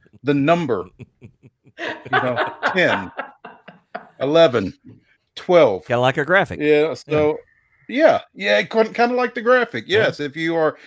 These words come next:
Speaker 1: if you are fortunate or unfortunate enough to be watching us, you can see that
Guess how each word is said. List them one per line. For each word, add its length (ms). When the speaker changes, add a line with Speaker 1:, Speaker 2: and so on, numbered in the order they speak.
Speaker 1:
if 180
you 100
are 120
fortunate 580
or 260
unfortunate 600
enough 260
to 80
be 120
watching 480
us, 200
you 100
can 160
see 280
that 200